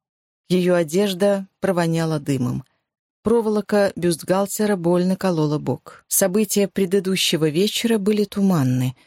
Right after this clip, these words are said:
хотя она ясно помнила одно: голос змея, шептавший ей на ухо, призывавший ее всех сжечь.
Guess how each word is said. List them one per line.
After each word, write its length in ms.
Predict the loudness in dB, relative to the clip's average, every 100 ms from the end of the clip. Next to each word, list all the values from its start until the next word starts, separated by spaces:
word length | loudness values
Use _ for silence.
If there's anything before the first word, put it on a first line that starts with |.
| _
хотя 300 | -4 -2 0
она 120 | 2 2
ясно 460 | 2 0 0 -2
помнила 640 | 0 0 2 2 2 2 0
одно: 480 | 0 0 2 -2 -6 _ _ _ _ _ -2
голос 360 | 0 2 0
змея, 500 | 0 2 2 2 0
шептавший 680 | 0 -2 -2 -2 -2 -2 -2
ей 220 | 0 2
на 280 | 2 2 0
ухо, 320 | -2 -4 -6 -6 _ _ _ -2
призывавший 720 | 0 2 0 -2 -2 0 2
ее 220 | 2 0
всех 340 | 0 -2 -2 -2
сжечь. 640 | -4 -2 -2 -4 -8 -8